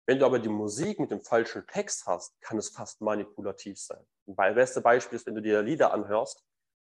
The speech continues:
du feierst zwar die Beats, feierst, ähm, ja, das, so Instrumentals sind ganz cool, aber zum Beispiel, du feierst die Beats, aber der Text ist absolut kacke. Das beste Beispiel von jemandem, ich habe letztens mit jemandem geredet, der im Vertrieb gearbeitet hat und die, äh, Leute,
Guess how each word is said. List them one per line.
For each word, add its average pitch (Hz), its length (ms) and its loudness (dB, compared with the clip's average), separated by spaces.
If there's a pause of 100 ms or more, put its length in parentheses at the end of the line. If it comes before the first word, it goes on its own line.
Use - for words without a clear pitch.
(120)
du - 40 -18
feierst 151 440 2
zwar 117 120 0
die 98 100 -4
Beats, - 540 -12 (460)
feierst, 131 580 2
ähm, 98 540 2 (1040)
ja, 104 160 -2
das, - 480 -12
so - 140 -10
Instrumentals 101 600 -2
sind 87 100 -16
ganz 92 240 -6
cool, 123 120 0
aber 95 220 2 (200)
zum 113 120 0
Beispiel, 104 160 -2
du 107 80 -4
feierst 160 320 2
die 101 80 -8
Beats, 147 440 -10 (480)
aber 113 180 2
der 98 120 2
Text - 260 -10
ist - 160 -8
absolut - 460 -8
kacke. - 480 -14
Das - 100 -20
beste 143 240 4
Beispiel 127 300 4
von 113 140 0
jemandem, 123 220 2
ich - 40 -10
habe 90 80 2
letztens 131 200 -4
mit 120 100 -2
jemandem 110 160 -2
geredet, 117 480 0 (520)
der 107 120 6
im - 80 2
Vertrieb - 340 -6
gearbeitet 104 400 2
hat 123 200 0
und 101 160 -12
die, 101 200 -4
äh, 101 220 4
Leute, 113 520 4